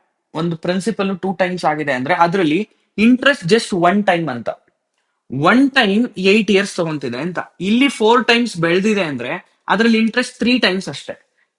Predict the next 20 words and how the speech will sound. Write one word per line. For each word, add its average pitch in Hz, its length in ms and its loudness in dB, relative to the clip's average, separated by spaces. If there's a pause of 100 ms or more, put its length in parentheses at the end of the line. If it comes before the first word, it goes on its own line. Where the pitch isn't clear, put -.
ತ್ರೀ 247 160 0
ಟೈಮ್ಸ್ 220 320 0
ಎಷ್ಟು 175 240 -4
ವರ್ಷ 160 200 -4
ಆಗತ್ತೆ 139 340 -4
ಅಂದ್ರೆ, 143 300 -6
ಕ್ರಾಸ್ 180 360 -2
ಮಲ್ಟಿಪ್ಲೈ 165 380 -6
ಮಾಡಿ, 143 420 -6 (600)
that 156 200 -2
is - 240 -6
twenty-four 156 640 -4
years. 92 240 -6 (560)
ಫೈವ್ 190 280 2
ಸೆಕೆಂಡ್ಸ್ 202 460 0
ಅಲ್ಲಿ 196 160 2
ಆನ್ಸರ್ 170 480 -2
ನ 190 140 0
ಸಾಲ್ವ್ 160 340 -2
ಮಾಡ್ಬೋದು. 135 680 -4